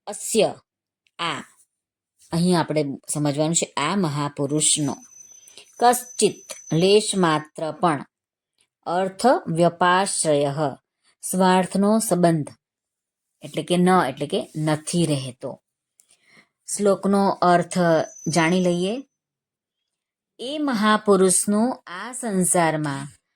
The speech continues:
ન તો કર્મ કરવાથી કશું પ્રયોજન રહે છે, કે ન તો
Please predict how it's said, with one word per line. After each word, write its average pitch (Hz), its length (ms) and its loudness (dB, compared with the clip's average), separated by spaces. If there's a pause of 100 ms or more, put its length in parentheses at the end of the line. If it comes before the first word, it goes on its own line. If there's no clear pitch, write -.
(360)
ન 208 220 4
તો 220 460 6
કર્મ 190 500 4
કરવાથી 220 1120 4 (200)
કશું 214 260 -8
પ્રયોજન 208 480 6
રહે 208 280 2
છે, 240 380 -2 (500)
કે 190 120 -4
ન 185 180 2
તો 233 360 -4